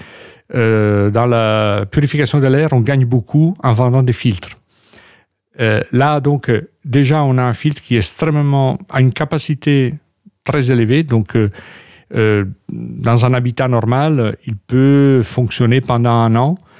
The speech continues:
euh, en continuant de filtrer efficacement l'air et en stockant les formaldéhydes sans besoin de, d'être, euh, euh, retraité. Et après, on a, on a fait des tests. Il peut durer dix ans, parce, dans le sens qu'on a essayé une dizaine de cycles,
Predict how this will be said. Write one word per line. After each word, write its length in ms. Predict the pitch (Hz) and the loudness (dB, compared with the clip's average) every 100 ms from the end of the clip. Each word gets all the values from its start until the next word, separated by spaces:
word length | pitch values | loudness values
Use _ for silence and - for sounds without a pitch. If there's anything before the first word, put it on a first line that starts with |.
| - - _ - 117 | -20 -20 _ -12 -4
euh, 120 | 110 | 0
en 100 | 113 | 0
continuant 440 | 110 147 135 143 131 | 0 0 2 2 0
de 60 | |
filtrer 460 | 117 123 110 127 131 | 0 -2 -2 0 0
efficacement 580 | - 120 120 - 120 117 | -2 -2 -4 0 2 2
l'air 340 | 113 120 113 | 2 0 0
et 60 | 104 | -2
en 100 | 98 | -2
stockant 520 | - 120 - 131 123 | -4 -4 -2 0 2
les 160 | 107 | 0
formaldéhydes 520 | 92 113 107 104 123 135 | 0 0 2 2 0 0
sans 260 | - 131 | -2 0
besoin 360 | 117 107 120 127 | 0 2 2 2
de, 440 | 110 98 95 95 - - | 2 0 0 -2 -4 -8
d'être, 460 | 104 110 - 101 | -4 -4 -4 -4
euh, 360 | 101 95 95 92 92 _ - _ _ | -2 0 -2 -4 -8 _ -20 _ _
euh, 140 | - - | -8 -2
retraité. 640 | 110 123 - 113 95 - - - _ _ _ _ _ _ _ | 0 0 0 -4 -4 -10 -12 -20 _ _ _ _ _ _ _
Et 100 | - | -4
après, 440 | 120 - 127 175 175 | -2 -2 -2 0 0
on 160 | 120 | 0
a, 120 | 110 104 | -2 -2
on 80 | 107 | -4
a 80 | 104 | -4
fait 160 | - | -4
des 140 | 113 95 | -4 -2
tests. 480 | 127 165 170 - 101 85 _ _ _ _ | -2 -2 -2 -4 -6 -6 _ _ _ _
Il 120 | - 101 | -10 -4
peut 160 | 113 | -2
durer 280 | 104 110 110 | 0 0 0
dix 240 | 110 139 | 2 2
ans, 180 | 147 123 - - | 0 -2 -6 -8
parce, 240 | 101 - | -8 -8
dans 200 | 143 101 | -6 -2
le 80 | 98 | -2
sens 260 | - 139 - | 0 0 0
qu'on 160 | 113 | 0
a 80 | 104 | 2
essayé 360 | 92 117 113 110 | 0 0 2 2
une 160 | 101 | 2
dizaine 280 | 104 117 120 | 2 0 0
de 80 | 104 | -2
cycles, 480 | - 139 175 - | -2 -4 -2 -4